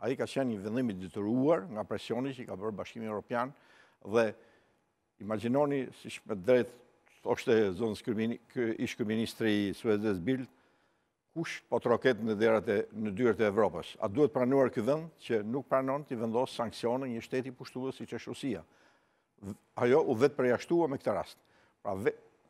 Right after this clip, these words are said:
e, duke ndjerë gjithë të presion, Serbia ishte detyruar ta votonte këtë rezolut. Ndofta edhe me një mirë kuptim distancë, ose me një vot me leje, nuk e di ta saksisht e. Por,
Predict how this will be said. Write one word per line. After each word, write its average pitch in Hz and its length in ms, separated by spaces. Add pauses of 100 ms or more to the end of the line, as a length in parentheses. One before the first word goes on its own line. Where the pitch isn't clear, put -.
(180)
e, 98 100 (1040)
duke 110 400
ndjerë 139 240
gjithë 143 240
të 104 80
presion, 117 420 (140)
Serbia 117 420 (140)
ishte 117 320
detyruar 127 420
ta 120 140
votonte 104 640
këtë 95 180
rezolut. 90 480 (300)
Ndofta 151 400
edhe 135 160
me 120 100 (300)
një 113 160
mirë 110 160
kuptim 110 400
distancë, 98 640 (220)
ose 113 200
me 107 120
një 104 160
vot 117 260
me 104 140
leje, 90 320
nuk 131 160
e 107 80
di 85 160
ta 95 140 (920)
saksisht 117 480
e. - 60 (460)
Por, 123 260